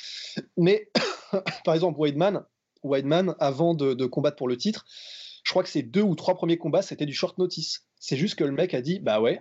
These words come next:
ok, pas de souci, moi j'accepte, donnez-moi tout ce que vous voulez, alignez-les, je les ferai tomber. » Et bah, c'est ce qui a fait que, euh,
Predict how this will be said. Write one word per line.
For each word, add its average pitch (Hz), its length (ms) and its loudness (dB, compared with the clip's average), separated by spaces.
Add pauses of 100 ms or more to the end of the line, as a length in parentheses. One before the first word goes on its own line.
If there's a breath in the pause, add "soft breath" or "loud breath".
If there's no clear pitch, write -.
ok, 143 200 0 (200)
pas 185 100 2
de 180 60 -12
souci, 147 360 -6
moi 151 140 4
j'accepte, 156 520 0
donnez-moi 147 360 2
tout 196 140 -2
ce 220 100 0
que 190 40 4
vous 175 100 4
voulez, 156 320 2 (420 loud breath)
alignez-les, 185 800 4
je - 120 -10
les 175 80 2
ferai 170 180 -2
tomber. » 165 420 0 (460 soft breath)
Et 147 80 4
bah, 135 160 0
c'est - 140 -6
ce - 80 -8
qui 185 120 0
a 127 60 2
fait 185 220 0
que, 165 120 -2
euh, 135 460 4